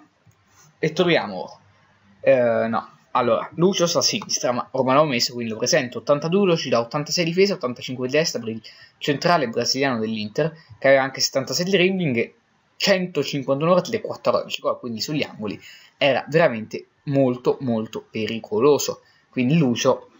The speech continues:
era un grande acquisto nei passati FIFA, adesso fa veramente schifo. Anzi, manco mi ricordo se c'è o se era su fifa tredici, faceva schifo, boh. Altro difensore centrale, sempre la Serie A, sempre brasiliano, stiamo parlando di Juan. Lui so che c'è e so che fa schifo,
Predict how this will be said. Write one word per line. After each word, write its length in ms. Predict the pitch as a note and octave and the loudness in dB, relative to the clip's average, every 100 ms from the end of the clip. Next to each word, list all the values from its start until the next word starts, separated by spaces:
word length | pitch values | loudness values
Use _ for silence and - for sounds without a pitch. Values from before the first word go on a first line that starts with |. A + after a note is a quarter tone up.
| _ | _
era 200 | A#2+ B2+ | 0 0
un 100 | C3 | 2
grande 220 | C3 C#3+ | 2 0
acquisto 340 | - A#2+ - | 0 -2 -2
nei 80 | A2 | -6
passati 280 | A2 C3 C#3 | -6 -6 -6
FIFA, 280 | B2 G#2 A2 | -6 -2 0
adesso 320 | G#2 G#2+ A#2 | 0 -2 -8
fa 100 | A#2+ | -8
veramente 460 | A#2+ G#2 G#2 G#2 | -6 -4 -6 -8
schifo. 400 | G2+ - - - - _ _ _ _ _ | -6 -2 -4 -4 -18 _ _ _ _ _
Anzi, 360 | - A#2 - - | -8 -6 -8 -6
manco 240 | C#3 E3 | -4 -2
mi 80 | E3+ | -2
ricordo 260 | E3 D#3 D3+ | 2 2 0
se 100 | - | -4
c'è 140 | F#3+ | -2
o 40 | |
se 140 | F#3 C#3 | 0 0
era 100 | A2+ | 0
su 100 | A#2+ | -4
fifa 260 | - A2+ | -6 -6
tredici, 300 | - G#2+ - | -6 -12 -14
faceva 200 | - G#2+ | -12 -10
schifo, 300 | G#2 - G#2 | -10 -10 -12
boh. 220 | A2 D#3 - - - - _ _ - _ _ - | -6 -6 -4 -8 -8 -14 _ _ -20 _ _ -2
Altro 200 | - - | 0 2
difensore 320 | A#3 E3+ D#3+ C#3+ | 2 2 0 -2
centrale, 380 | C#3 D3 F#3 | 0 2 2
sempre 240 | F3+ E3+ C#3+ | 2 2 2
la 40 | |
Serie 160 | C3 C#3+ | 4 4
A, 60 | |
sempre 280 | D3+ C#3 B2+ | 2 -2 -4
brasiliano, 720 | A#2 A#2 - B2+ E3 G#3 G#3+ - - | -4 -2 -2 2 2 4 0 -4 -4
stiamo 220 | - D3 | 2 4
parlando 280 | D3+ D#3 C3 | 6 2 0
di 120 | A#2 | -4
Juan. 560 | A2+ C3 C3+ A2 G#2 A2 | 0 2 2 -2 -10 -6
Lui 260 | D#3+ A3 | -2 -2
so 200 | - - | -4 -6
che 100 | A#2+ | -6
c'è 240 | A#2+ F#3 G3+ | -2 0 0
e 60 | - | -2
so 160 | - | -8
che 140 | - A2+ | -8 -8
fa 100 | C#3+ | -6
schifo, 380 | - G#2+ C3+ | -6 -6 -8